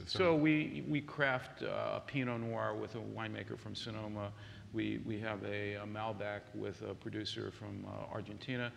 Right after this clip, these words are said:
Speaker 1: Uh, it doesn't say our name on it. It's not like Legal Seafood's Pinot Noir, but it's,
Speaker 2: Mm.
Speaker 1: it's,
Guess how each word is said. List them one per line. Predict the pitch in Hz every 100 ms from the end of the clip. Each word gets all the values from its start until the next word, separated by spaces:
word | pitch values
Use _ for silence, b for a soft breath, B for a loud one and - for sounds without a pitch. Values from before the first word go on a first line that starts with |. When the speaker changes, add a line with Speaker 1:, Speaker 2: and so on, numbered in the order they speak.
| B B B B B -
Speaker 1:
Uh, |
it | 127 123
doesn't | 165 147
say | - 147 131 123
our | 120 113
name | 113 117
on | 107
it. |
It's | 101
not | 120 101
like | 107
Legal | 110 117 110 107
Seafood's | - 113 101 110 98 98 - -
Pinot | - 123 107
Noir, | 101 98 95
but | 101 101 107 117
it's, | 113 110 107 - - - -
Speaker 2:
Mm. |
Speaker 1:
it's, | 107 -